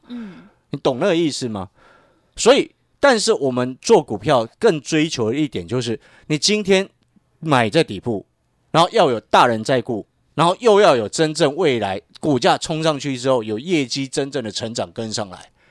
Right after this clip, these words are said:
Speaker 2: 所以你会发现，我们做股票为什么会让会员朋友很安心？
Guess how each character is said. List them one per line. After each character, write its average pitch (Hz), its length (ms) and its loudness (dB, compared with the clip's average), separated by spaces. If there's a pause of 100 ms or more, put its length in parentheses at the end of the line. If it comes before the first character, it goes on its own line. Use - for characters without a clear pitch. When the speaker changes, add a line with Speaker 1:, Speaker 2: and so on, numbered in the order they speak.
(300)
Speaker 2:
所 170 160 0
以 180 60 2
你 151 100 0
会 156 120 2
发 135 200 2
现， 131 140 -4
我 - 20 -8
们 110 140 -8
做 147 160 -4
股 117 100 -10
票 113 200 -4
为 151 180 -2
什 - 180 -10
么 80 200 -18 (260)
会 147 140 -2
让 131 160 0
会 135 100 -4
员 113 100 -4
朋 101 120 -12
友 98 80 -10
很 90 200 -14
安 90 200 -10
心？ 85 260 -10